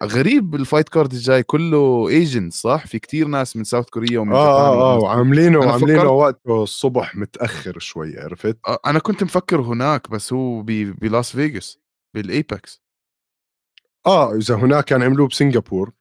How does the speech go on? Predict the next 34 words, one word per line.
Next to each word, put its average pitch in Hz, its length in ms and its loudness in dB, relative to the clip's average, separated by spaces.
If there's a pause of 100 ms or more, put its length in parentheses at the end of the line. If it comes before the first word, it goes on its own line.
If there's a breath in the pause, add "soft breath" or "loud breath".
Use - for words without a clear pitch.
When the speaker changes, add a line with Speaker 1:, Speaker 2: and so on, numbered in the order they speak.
(120)
Speaker 2:
كالعادة. 90 500 -4
Speaker 1:
آه. 135 180 -2 (600)
Speaker 2:
بس 110 200 -2
يمكن 175 280 2
جد 147 280 0
زي 147 120 4
ما 143 100 2
حكيت 135 320 -2
أنت 139 120 -4
عاملينه 131 440 0
للجمهور 123 760 -4
ال-، 92 1040 -8 (140)
آسيوي 87 460 -8
يعني. 73 280 -20 (680)
Speaker 1:
مم. 120 280 -4
Speaker 2:
فأنا 98 840 -4
ما 190 80 4
عندي 190 160 2
مشكلة. 139 440 2
ها، 147 180 2 (100)
صارت 135 400 0
شوي 143 440 0
أحسن 117 340 -8
وقتها 104 340 -8
يعني، 95 380 -4
بس، 131 400 -6
Speaker 1:
مهم. 117 140 2
Speaker 2:
آه، 110 260 -2 (720)
الكارد 123 460 0
مش 131 200 -4
بزيادة 113 560 0
يعني، 80 220 -10
خلينا 82 280 -10
نحكي. 85 280 -18